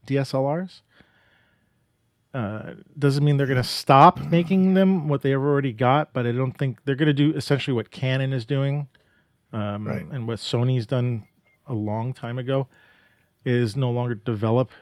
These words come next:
Speaker 1: new D S L Rs. I think that's it, right? It's Canon and Nikon who are the only people left making D S L Rs.
Speaker 2: Yeah.
Speaker 1: I don't think there's anybody
Speaker 2: Thank
Speaker 1: left.
Speaker 2: you.
Speaker 1: Ex-, I mean, I know there's, there's a few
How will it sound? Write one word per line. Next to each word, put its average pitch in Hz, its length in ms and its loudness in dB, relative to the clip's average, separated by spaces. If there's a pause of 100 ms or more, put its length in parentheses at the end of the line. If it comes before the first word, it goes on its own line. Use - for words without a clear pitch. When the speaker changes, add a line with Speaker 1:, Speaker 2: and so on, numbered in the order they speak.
Speaker 1:
new 123 260 0
D 127 240 0
S 120 160 -4
L 117 180 -2
Rs. 131 380 -4 (840)
I 107 60 -6
think - 380 -2
that's 135 280 2
it, 208 260 4
right? 131 220 -4
It's - 160 -6
Canon 165 440 2
and 147 120 2
Nikon 151 480 0
who 139 180 -6
are 123 100 -2
the 123 80 -4
only 131 160 -2
people 131 240 -4
left 120 360 -4
making 131 340 -8
D 117 140 -6
S 117 160 -8
L 107 160 -6
Rs. 135 300 -8 (680)
Speaker 2:
Yeah. 139 120 -8 (340)
Speaker 1:
I 123 60 -6
don't 143 160 -6
think 151 120 -4
there's 135 160 -8
anybody 131 280 -4
Speaker 2:
Thank 127 100 -2
Speaker 1:
left. 123 140 -2
Speaker 2:
you. 135 80 -6
Speaker 1:
Ex-, - 280 -14
I 143 60 -4
mean, 139 160 0
I 139 120 4
know 147 120 4
there's, 147 380 2
there's 135 220 0
a 120 40 -2
few 143 380 0